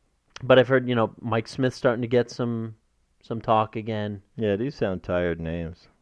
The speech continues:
Speaker 1: Well, I mean, yeah, you know, stuff like that. Um, I know the Jets were, uh, were not given,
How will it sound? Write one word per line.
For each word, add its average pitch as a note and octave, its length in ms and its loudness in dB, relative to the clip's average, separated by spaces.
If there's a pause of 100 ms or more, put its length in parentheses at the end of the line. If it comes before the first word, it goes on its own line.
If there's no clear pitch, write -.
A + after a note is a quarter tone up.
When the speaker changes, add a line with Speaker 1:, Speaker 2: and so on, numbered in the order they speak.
Speaker 1:
Well, A2+ 360 -2 (280)
I A2+ 60 -6
mean, A2 320 -4 (140)
yeah, F2 280 -12 (100)
you - 120 -16
know, - 180 -16
stuff - 260 -10
like F2 160 -10
that. F2+ 240 -10 (240)
Um, F#2 320 -8
I A#2 60 -4
know C3+ 380 6 (380)
the A2+ 640 -2
Jets A2+ 480 0
were, G#2 560 2 (600)
uh, F#2 440 -8 (140)
were G#2+ 140 -8
not A2+ 420 0
given, G#2+ 460 -4